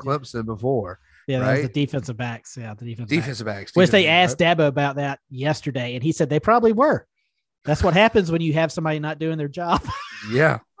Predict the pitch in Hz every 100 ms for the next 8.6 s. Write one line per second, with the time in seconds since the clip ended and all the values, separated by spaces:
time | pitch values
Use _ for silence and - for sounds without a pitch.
0 | - 120 110 135 - _ _ _ _ _
1 | _ - - 107 101 104 - - - 131
2 | 110 113 143 147 131 131 127 120 117 107
3 | 127 127 117 120 113 113 123 131 113 117
4 | 123 113 107 - 120 - 117 107 110 113
5 | 120 127 135 135 - - 110 101 110 117
6 | 131 147 143 127 117 107 120 127 131 127
7 | - - _ - 107 - 120 110 104 -
8 | - 117 117 117 - -